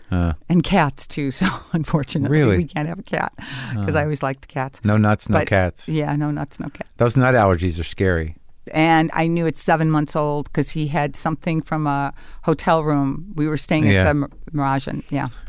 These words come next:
Speaker 1: And
Speaker 2: So
Speaker 1: that,
Speaker 2: he
Speaker 1: oh, really?
Speaker 2: and
Speaker 1: And he had
Speaker 2: so all
Speaker 1: taken
Speaker 2: of a
Speaker 1: the
Speaker 2: sudden
Speaker 1: hospital?
Speaker 2: No, but
Speaker 1: Oh.
Speaker 2: I could tell his whole, but you know what works
Speaker 1: Ah.
Speaker 2: for, what's the cure-all?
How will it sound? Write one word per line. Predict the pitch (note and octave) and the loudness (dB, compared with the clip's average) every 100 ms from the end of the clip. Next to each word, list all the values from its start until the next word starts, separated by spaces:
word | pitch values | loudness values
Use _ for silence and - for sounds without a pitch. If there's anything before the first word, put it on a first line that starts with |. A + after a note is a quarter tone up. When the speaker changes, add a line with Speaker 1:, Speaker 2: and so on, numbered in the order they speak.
| - | -4
Speaker 1:
And | F#2 | -2
Speaker 2:
So | F#2 | -2
Speaker 1:
that, | C3+ | 2
Speaker 2:
he | |
Speaker 1:
oh, | G#2+ | 0
really? | E2 F2 F2+ A2 - | 2 2 2 0 2
Speaker 2:
and | F#3 | 4
Speaker 1:
And | |
he | G#2+ | 4
had | A2 | 4
Speaker 2:
so | |
all | G3 | 4
Speaker 1:
taken | - | 4
Speaker 2:
of | |
a | |
Speaker 1:
the | G#2 | 4
Speaker 2:
sudden | G#2+ | 4
Speaker 1:
hospital? | A#2+ - C#3+ D3+ C#3 - | 2 2 4 4 2 -6
Speaker 2:
No, | E3 F3 D3 C#3 - - | 2 6 6 2 -6 -8
but | - D#3+ | 0 2
Speaker 1:
Oh. | |
Speaker 2:
I | D#3 | 4
could | F3 - | 0 2
tell | F3+ D#3 | 2 2
his | D3 - | -4 -2
whole, | D#3 D3 C3+ - E3 | 0 0 -2 -2 0
but | F#3 - | 2 2
you | |
know | F3+ F#3 | 4 4
what | F#3+ | 4
works | E3+ F#3 E2+ | 2 0 0
Speaker 1:
Ah. | |
Speaker 2:
for, | F#3+ F3 | 0 2
what's | - F#3 - | 2 -2 0
the | E3+ | -4
cure-all? | - D#3+ D#3+ G3 | 0 2 2 0